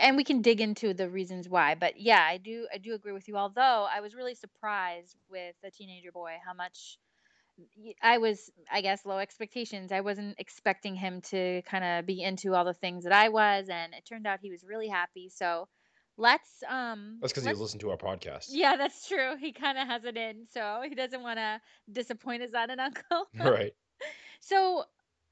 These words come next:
Speaker 1: first and foremost, teenagers, a-, anybody out there, I sympathize. <laughs>
Speaker 2: <laughs>
Speaker 1: Our oldest is now fourteen,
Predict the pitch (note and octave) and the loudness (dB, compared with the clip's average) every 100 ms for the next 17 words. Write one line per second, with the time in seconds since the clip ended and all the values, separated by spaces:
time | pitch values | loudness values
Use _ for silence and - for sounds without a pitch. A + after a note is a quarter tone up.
0 | _ G#4+ A4+ G4+ D#4+ C4+ A3+ G#3+ - A3+ | _ 0 0 0 -4 -2 -2 -6 -8 -8
1 | F#3+ F3+ F#3 F3 F3+ - - _ - B2+ | -6 -6 -4 -4 -6 -12 -20 _ -10 -4
2 | G3 A3+ A3 G#3 G3 G3 F#3+ F#3 - E3+ | -4 -4 -2 2 0 0 -2 -4 -8 -18
3 | - E3+ F3 F#3 - C4 - - - _ | -6 -4 -4 -8 -12 -12 -18 -20 -20 _
4 | _ - F3+ - F3+ F3+ - D3 A2+ - | _ 0 2 2 2 2 2 -2 -4 -12
5 | _ _ - G5+ B4+ - B3 B3+ B3+ C4 | _ _ -8 -4 -2 6 8 8 2 -4
6 | C#4+ B3+ A3+ A#3 G#3+ A3 - G#3+ D4 - | -6 -16 -10 -6 -4 -6 -8 -4 -4 -4
7 | G#3+ F#3+ F3+ | -18 -16 -20